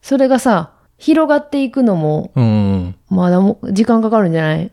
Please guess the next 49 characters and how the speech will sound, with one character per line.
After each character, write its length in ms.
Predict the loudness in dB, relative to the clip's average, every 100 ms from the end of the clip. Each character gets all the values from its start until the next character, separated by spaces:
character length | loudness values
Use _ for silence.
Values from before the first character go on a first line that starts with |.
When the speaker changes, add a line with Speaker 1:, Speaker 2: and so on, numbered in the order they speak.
| _
Speaker 1:
そ 160 | _ -6
の、 300 | -4 -6 -10
製 280 | -4 0 2
剤 220 | 2 0
化 180 | -2 -4
し 100 | -6
て、 400 | -4 -4 -4 -6 -2
Speaker 2:
う 60 |
ん。 340 | 0 2 2 2
Speaker 1:
一 60 | 2 2
般 120 | 0
的 200 | 0 0
に 80 | 0
も 100 | 0
っ 40 |
と 80 | -2
も 100 | -4
っ 40 |
と 100 | -6
使 260 | -10 -2 0
え 60 |
れ 100 | 2
る 80 | 2
よ 140 | 0 0
う 60 |
に 80 | -4
な 120 | -6
る 100 | -6
の 100 | -6
も 160 | -6 -6
も 80 | -4
う 40 |
ち 80 | -4
ょ 40 |
い 40 | -4
時 120 | -4
間 160 | -8
か 100 | -10
か 120 | -10 -8
る 100 | -8
ん 20 |
じ 60 | -10
ゃ 20 |
な 100 | -8
い？ 40 |
Speaker 2:
そ 140 | -4 -4
う 40 |
そ 320 | -4 -6 -6
う。 40 | -12